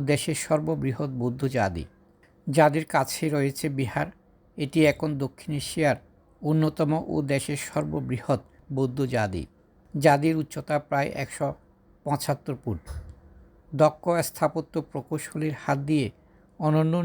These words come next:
নির্মাণশৈলীর এই স্থাপনা তৈরিতে এগারো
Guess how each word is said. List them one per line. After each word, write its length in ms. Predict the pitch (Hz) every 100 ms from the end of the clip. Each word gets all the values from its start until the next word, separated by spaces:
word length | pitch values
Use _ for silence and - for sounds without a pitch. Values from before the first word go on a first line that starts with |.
| 156
নির্মাণশৈলীর 760 | 135 139 147 - 165 151 127 - _ _ _
এই 140 | 147 151 143
স্থাপনা 440 | - 151 - 147 143 147
তৈরিতে 360 | 143 139 147 131 - _ _ _
এগারো 360 | 143 139 147